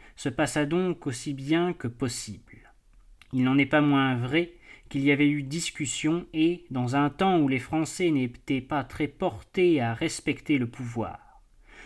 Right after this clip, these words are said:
sans doute, il ne s'éleva qu'une réclamation, celle d'Édouard trois, petit-fils de Philippe le Bel par sa mère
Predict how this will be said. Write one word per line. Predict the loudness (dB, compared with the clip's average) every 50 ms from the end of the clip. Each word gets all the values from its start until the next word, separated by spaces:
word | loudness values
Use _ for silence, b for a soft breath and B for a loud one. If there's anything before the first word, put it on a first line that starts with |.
| B B
sans | -12 -6 -2 -2 0
doute, | 2 2 0 0 -2 -6 -16 -20 -20 B B B B B B
il | 0 2
ne | 2 2
s'éleva | 2 2 2 4 6 6 6 6 4 4 2 2
qu'une | 0 -4 -4 -2 0 0 0
réclamation, | 0 0 -2 -2 0 2 2 2 4 2 2 0 -2 -4 -2 0 0 0 0 -2
celle | -4 -2 0 0 0 2 2
d'Édouard | 2 2 4 4 2 2 2 -2
trois, | -6 -6 0 2 2 2 0 -2 b b b b b b b 2
petit-fils | 2 2 4 2 0 -2 2 2 2 2 2 2 0
de | 0 0
Philippe | 0 -2 -4 -4 -4 -6 -4 -2
le | 0 0 2
Bel | 2 2 2 4 4 2 2 0 0
par | -4 -4 -6 -6
sa | -6 -4 -2
mère | 0 2 2 2 2 0